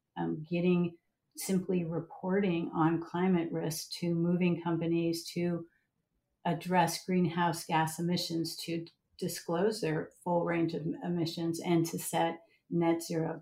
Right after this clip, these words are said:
targets or one point five degree aligned targets. So it's been an interesting, um, period of engagement with companies over time. The asks have been increasing as the risks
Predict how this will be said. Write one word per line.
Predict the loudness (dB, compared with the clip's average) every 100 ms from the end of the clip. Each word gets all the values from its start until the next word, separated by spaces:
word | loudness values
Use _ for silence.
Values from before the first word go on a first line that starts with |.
| -4
targets | -2 -2 -4 -8 -8
or | -4
one | 0 0
point | 0 -2 2
five | 0 0
degree | -4 -4 -4
aligned | -2 -2 -2
targets. | -2 -4 -4 -4
So | -2
it's | -2 0
been | 4
an | 4 4
interesting, | 2 2 0 -2 -2 2 2 2 _ _ _ _
um, | -2 0 0 -6 _ _ _ _
period | 4 6 8 6 4
of | 0 0 2
engagement | 2 2 4 4 2 2 2 0
with | -4 -2
companies | 0 2 2 2
over | 0 0 0
time. | 0 2 4 4 4 0 -10 _ _
The | 0
asks | 4 4 4 -4 -2
have | 0 0
been | 2 2 2
increasing | 2 -2 -2 -4 -2 -2 0
as | 0 -2
the | -2 -2 -2 -2
risks | 0 0 -2 -8 -14